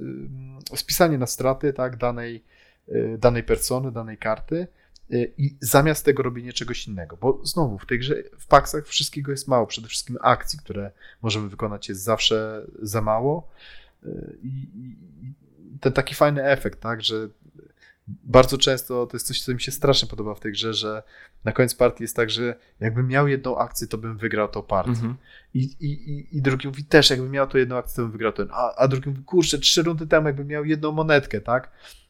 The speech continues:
Speaker 1: e, to bym wygrał tą, tą partię. I to jest świetne w tej, w tej grze, że, e, ona jest tak ciasna, że ta, ta, ta jedna rzecz, ta jedna akcja sprawia, jest różnicą pomiędzy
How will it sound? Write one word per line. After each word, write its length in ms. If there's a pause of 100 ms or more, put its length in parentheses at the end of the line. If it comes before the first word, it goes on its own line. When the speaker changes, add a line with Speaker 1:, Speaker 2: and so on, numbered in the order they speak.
(100)
Speaker 1:
e, 380
to 140
bym 160
wygrał 280
tą, 240
tą 140
partię. 300
I 40
to 100
jest 100
świetne 420
w 60
tej, 260
w 100
tej 160
grze, 320
że, 400 (680)
e, 300
ona 160
jest 180
tak 200
ciasna, 640 (720)
że 180 (300)
ta, 120 (220)
ta, 100
ta 180 (100)
jedna 320
rzecz, 240
ta 100
jedna 280
akcja 520 (140)
sprawia, 520 (140)
jest 300
różnicą 360
pomiędzy 340